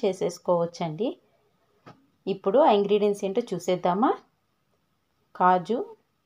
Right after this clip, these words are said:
ఒక bowl తీసుకున్నాను, ఈ size బౌల్తో కాజు తీసుకున్నాను, Same బౌల్తో sugar మీ స్వీట్కి తగినట్టు తీసుకోండి, ఘీ టూ స్పూన్స్, మిల్క్ పౌడర్ ఫోర్ టీ స్పూన్స్.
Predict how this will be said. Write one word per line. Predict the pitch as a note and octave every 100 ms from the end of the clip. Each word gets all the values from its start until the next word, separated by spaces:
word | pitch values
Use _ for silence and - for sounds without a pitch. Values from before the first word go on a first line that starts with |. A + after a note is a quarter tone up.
| _ _ _ _ _ _ _ - F#3
ఒక | F#3 D#3+
bowl | F3 E3+ E3+ F3+
తీసుకున్నాను, | F3 - E3 D#3+ E3 A3 G#4 _ _ _ _ -
ఈ | F#3 F#3
size | G3 F#3 F3 F3+
బౌల్తో | E3+ E3 - - -
కాజు | F#3 F3 F3+ F3
తీసుకున్నాను, | F3 - F3 E3 D#3+ F#3 F#4 - _ _ _ _ _ _ -
Same | G3+ G3+ G3
బౌల్తో | F3+ E3+ E3+ E4 -
sugar | G3+ F3 C4 E4 -
మీ | G3+ G3+
స్వీట్కి | G#3+ G#3 G#3 G#3
తగినట్టు | G3 F3+ F3+ C#4
తీసుకోండి, | F#3 F3+ - F3 E3 G#3+ G#4+ _ _ _ _ _ - F3
ఘీ | G#3+ D4 G4 _
టూ | G3 F3+ F3+
స్పూన్స్, | _ G#3+ D#4 G4+ - - _ _ _ _ _ G#3
మిల్క్ | G3+ G3+ -
పౌడర్ | F3+ F3 C#4 - -
ఫోర్ | G3 F#3+
టీ | D#3 D3+
స్పూన్స్. | - G#3+ D4+ A#4